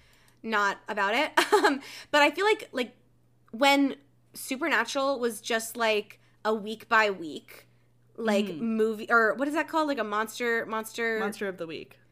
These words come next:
Speaker 1: Monster of the week type. Sh-, yes, thank you. Literally the
Speaker 2: <laughs> The thing that we played.
Speaker 1: Yes,
Speaker 2: Yeah.
Speaker 1: yeah.
Speaker 2: <laughs>
Speaker 1: Um, I, and, and there was always just something weird. I would love those sorts of things to pop up every once in a while, and it's just like, "Nah, shit, gotta go take care of this,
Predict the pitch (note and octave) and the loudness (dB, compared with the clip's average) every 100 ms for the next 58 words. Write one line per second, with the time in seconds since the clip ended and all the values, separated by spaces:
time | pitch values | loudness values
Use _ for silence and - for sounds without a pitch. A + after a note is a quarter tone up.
0 | - A#3 B3 C4+ A3+ A3+ G3 G#3 - A3+ | -6 -2 -2 -2 -2 -2 -2 -2 -4 -6
1 | A3+ - - F#3+ - F#3 F#3+ C3 F3 F#3 | -6 -12 -12 -12 -12 -14 -12 -10 -8 -6
2 | F3+ G3+ G3 E3+ - - - G#3+ G3+ F#3+ | -6 -8 -10 -12 -14 -10 -8 -8 -8 -10
3 | - F#3+ F#3+ F3 E3+ - F3+ C4+ - - | -6 -6 -6 -10 -10 -6 0 0 0 -4
4 | - - C#4 D#4+ - F4 D4 C#4+ C4+ B3+ | -12 -4 0 2 2 4 6 8 6 2
5 | A#3 A3 - _ _ _ _ _ C4 C#4+ | -6 -8 -14 _ _ _ _ _ 10 10
6 | F4 - A3 - C4 B3+ B3 A#3+ B3 A#3+ | 8 0 -4 -4 -2 0 0 0 0 0
7 | A#3 A#3 - A#3 A3+ G#3+ G#3 G3 - _ | -2 -6 -4 -6 -2 -2 -2 -8 -14 _
8 | - A3 A#3 G#3 G#3+ C#4 E4+ E4 E4 A#3 | -8 0 2 2 4 4 4 0 -2 0
9 | A#3+ A#3 G#3+ G3+ G3 F#3+ F#3 F3 G3 G3 | 0 0 -4 -8 -10 -6 -8 -6 -10 -4
10 | F#3+ F#3 F#3 F3+ F3+ F#3 F#3+ G3 F#3 F3 | -4 -4 -8 -8 -8 -8 -8 -8 -8 -6
11 | D3+ C#3+ - G3+ G3+ G#3+ - G#3 A3 A3+ | -6 -6 -8 -8 -8 -10 -6 -6 -6 -4
12 | A#3 A#3 A3 G#3 _ _ _ _ _ - | -4 -2 -4 -8 _ _ _ _ _ -10
13 | - A#3+ G3 - A3 G#3 G#3 G#3+ A#3 G#3 | -2 2 2 0 -2 0 -2 -4 -2 -4
14 | B3 A3 A3 G#3 G3+ G#3 G3 G3+ - - | 0 0 2 0 -4 -4 -2 -4 -8 -18
15 | - | -20